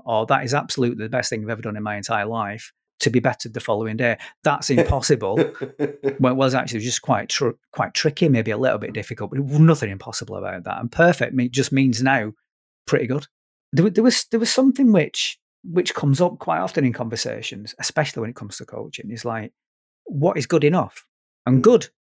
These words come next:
Speaker 1: is good enough. That's, you know, that's, that's the thing. You know, whatever it is you want to achieve, good is good enough.
Speaker 2: Yeah.
Speaker 1: Anything above good is just a waste of time.
Speaker 2: Mm.
Speaker 1: So there's probably an equation here, and I'm gonna probably look at, like, the eighty twenty rule or something like that.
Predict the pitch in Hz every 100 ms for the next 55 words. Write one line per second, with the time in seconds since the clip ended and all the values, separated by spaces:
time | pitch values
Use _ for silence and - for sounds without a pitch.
0 | - 127 110 127 143 180 - 165 - -
1 | 151 131 147 143 - - 139 - 185 143
2 | 135 139 165 190 185 185 185 165 170 160
3 | 147 226 170 92 120 - _ _ _ -
4 | 214 - - _ _ _ 143 - 135 160
5 | 185 - - _ _ - 95 92 170 214
6 | 233 165 151 233 - 110 107 - - 196
7 | - 151 170 147 - 127 - 147 151 107
8 | - _ _ _ - - 147 165 - 220
9 | 233 220 190 147 - 170 185 180 139 123
10 | 113 107 107 127 127 120 120 120 - 127
11 | 120 123 117 117 120 131 - 151 131 143
12 | 139 123 113 107 123 117 - 113 113 139
13 | 117